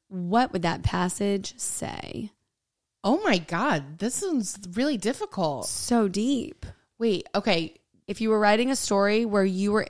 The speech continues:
Speaker 1: introduced for the first time as a character,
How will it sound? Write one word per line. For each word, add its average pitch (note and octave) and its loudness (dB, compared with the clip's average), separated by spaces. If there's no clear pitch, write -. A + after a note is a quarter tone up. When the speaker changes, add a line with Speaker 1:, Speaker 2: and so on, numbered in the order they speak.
Speaker 1:
introduced G#3 0
for A3+ -2
the G#3 0
first G3 -2
time F#3 -4
as G3 -2
a G3 -6
character, - -8